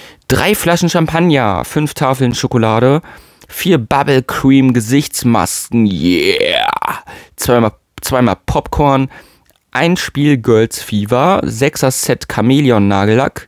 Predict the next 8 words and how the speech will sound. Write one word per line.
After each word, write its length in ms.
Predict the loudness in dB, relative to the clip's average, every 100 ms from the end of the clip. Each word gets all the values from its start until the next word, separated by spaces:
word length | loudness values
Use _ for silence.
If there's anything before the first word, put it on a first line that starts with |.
| _
der 260 | -4 0 4
muss 400 | 4 4 2 2
dabei 380 | 0 0 0 0
sein. 320 | -2 -4 -8 -16 -20 -20 -20 _ _ -4
Einmal 300 | 0 2 2
Lidschattenpalette, 1040 | -2 -4 -4 -4 0 0 0 2 2 2 -2 -2
Ultimate 680 | -2 0 0 2 0 0
Utopia 880 | -2 -2 0 0 0 0 2 2